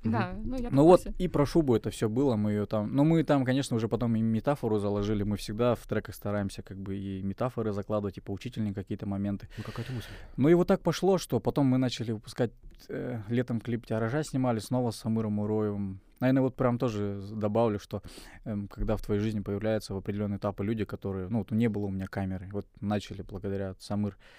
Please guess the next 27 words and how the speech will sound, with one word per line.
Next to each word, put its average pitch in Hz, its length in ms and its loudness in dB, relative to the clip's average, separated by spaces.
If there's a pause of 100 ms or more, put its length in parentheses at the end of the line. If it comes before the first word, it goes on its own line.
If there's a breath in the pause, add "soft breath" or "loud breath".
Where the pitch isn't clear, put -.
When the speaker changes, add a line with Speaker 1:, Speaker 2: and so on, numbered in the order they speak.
(220 loud breath)
Speaker 3:
подключился, - 640 -6
и - 40 -4
мы 95 120 -4
все - 140 -4
это 95 120 -4
снимали. 98 520 -2 (240)
Speaker 1:
Мгм. 202 320 -6
Speaker 3:
Я 98 140 2
уже, 95 200 -4
собственно, - 320 -8
просто - 240 -8
как - 180 -12
режиссер 98 480 -4
за 92 120 -6
кадром, 92 360 -6
ну, 107 140 -4 (120)
просто - 220 -14
стою, 101 340 -8
комментирую, 98 480 -6
сам 98 200 -6
снимаюсь. 92 540 -6
Наверное, 107 400 0
поэтому 104 360 0
актер 98 280 -2
называет 95 440 -6
меня, 90 180 -8
да. 92 120 -8